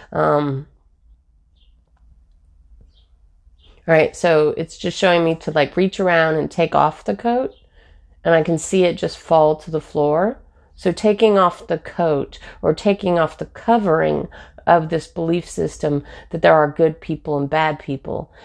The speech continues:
and good people do certain things and bad people do other things, and by those actions is your label. Oh, okay.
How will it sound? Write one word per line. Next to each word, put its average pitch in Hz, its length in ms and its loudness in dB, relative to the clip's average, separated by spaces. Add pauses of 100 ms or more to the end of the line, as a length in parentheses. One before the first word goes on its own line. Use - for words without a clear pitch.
and 143 200 0
good 175 200 0
people 165 300 -4
do 156 180 -4
certain 147 400 -2
things 147 400 -2
and 147 100 -2
bad 147 240 0
people 147 300 -6 (120)
do 139 260 -4 (560)
other 180 280 4
things, 139 520 -4 (260)
and 151 220 0
by 180 260 4
those 175 300 0 (100)
actions 151 1080 -6 (1160)
is 156 320 2
your 147 440 2 (920)
label. 151 640 -2 (100)
Oh, 160 400 -4
okay. 147 400 -12